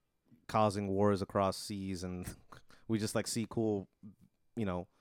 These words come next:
first-person shooter footage of blowing up Afghan weddings. <laughs>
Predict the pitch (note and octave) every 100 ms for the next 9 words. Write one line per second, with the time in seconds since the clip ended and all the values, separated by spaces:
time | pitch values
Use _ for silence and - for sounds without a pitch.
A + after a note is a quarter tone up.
0 | _ _ _ - A#2 - A#2+ - G2+ -
1 | A#2+ G#2+ G2 G2 F2+ F2+ F2+ F#2 E2 -
2 | - _ _ _ _ _ _ _ _ G2
3 | A2 G#2+ G#2 G#2 G#2 G2+ G2 G2+ F#2 G2
4 | G2 E2+ F2 - _ _ _ - - _
5 | _ _ -